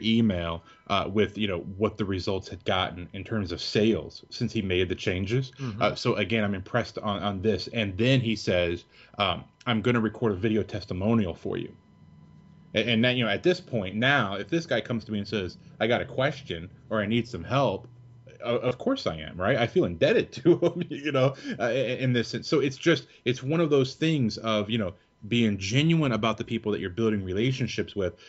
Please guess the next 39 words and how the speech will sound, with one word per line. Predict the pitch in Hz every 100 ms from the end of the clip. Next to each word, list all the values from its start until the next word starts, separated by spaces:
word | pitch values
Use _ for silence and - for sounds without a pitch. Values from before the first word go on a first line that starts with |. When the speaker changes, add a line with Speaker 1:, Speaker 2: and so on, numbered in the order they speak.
| - -
Speaker 1:
and | 98 98 101 92
being, | 127 127
you | 113
know, | 101
doing | 135 156
it |
in | 120
a |
very | 104 107
authentic | 90 - 123 110 107
and | 104
real | 101 92
way. | 85 117 117 85 - _ -
But | 110
like | 117 104
I, | 101 95
like | 113 87 98 104
I | 113 127
said, | 131 113
and | 113
like, | 101
like | 104 92
you're | 120 139
saying, | 131 95 - _ -
don't | 104 143 180
just | - 151 - _ -
retweet | 113 117 - 180 202
their | 101 85
stuff. | - 82 78 - 104
Don't | 123 139
just | 139 135
share | - 139 131 131
it |
on | 113 104
Facebook, | - 127 135 - 85 76 - - 107
and | 107
don't | 127 175 139
just | 147 151 -
say, | 147 131 123 117